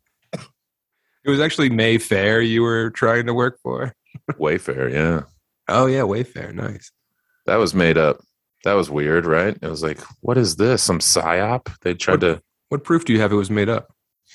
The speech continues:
Speaker 2: I don't know. Mainstream media said that it was made up. <laughs>
Speaker 1: Yeah, exactly.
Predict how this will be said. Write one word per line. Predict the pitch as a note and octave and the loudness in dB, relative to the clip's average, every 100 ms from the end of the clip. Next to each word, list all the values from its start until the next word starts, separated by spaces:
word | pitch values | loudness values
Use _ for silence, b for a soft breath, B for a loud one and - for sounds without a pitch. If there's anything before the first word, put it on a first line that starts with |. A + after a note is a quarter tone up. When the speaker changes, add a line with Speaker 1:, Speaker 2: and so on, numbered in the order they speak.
| B B - G3+ | B B -12 -4
Speaker 2:
I | B3 | -2
don't | G#2 | 0
know. | F#2 G#2+ | 2 2
Mainstream | G#2 G#2+ G#2+ G#2+ G2+ | 2 0 0 0 2
media | G#2 A#2+ B2+ B2 | 0 0 0 0
said | B2+ B2 | 0 0
that | B2+ | 0
it | |
was | B2 A2+ | 0 0
made | B2 B2 | 0 0
up. | C#3 | -2
<laughs> | C3+ - - - | -2 -2 -2 -2
Speaker 1:
Yeah, | A2 G#2 | -2 0
exactly. | G#2 G#2+ G#2 G2+ G#2 | -2 -2 -2 0 -2